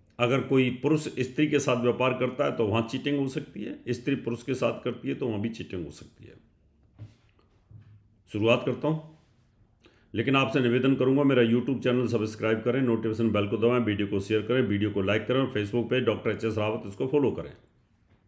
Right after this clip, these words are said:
और आपको बता दूं, पच्चीस मार्च से लेकर सत्ताईस मार्च तक मैं बंबई में हूं, अपॉइंटमेंट लेके आप मुझे मिल सकते हैं।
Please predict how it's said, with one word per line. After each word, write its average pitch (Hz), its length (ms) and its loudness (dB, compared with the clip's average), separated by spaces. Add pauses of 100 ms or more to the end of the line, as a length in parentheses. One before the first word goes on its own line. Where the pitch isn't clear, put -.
(1600)
और 110 100 -2
आपको 120 280 2
बता 117 260 2
दूं, 131 160 2
पच्चीस 120 360 -2
मार्च 101 200 2
से 107 100 -2
लेकर 98 240 -2
सत्ताईस 101 420 -4
मार्च 92 180 -2
तक 98 160 -4
मैं 95 200 -2
बंबई 87 280 -2
में 110 120 -2
हूं, 117 160 -4 (340)
अपॉइंटमेंट 98 400 -2
लेके 85 220 -4
आप 82 180 -10
मुझे 82 140 -8
मिल 87 160 -8
सकते - 320 -18
हैं। - 180 -20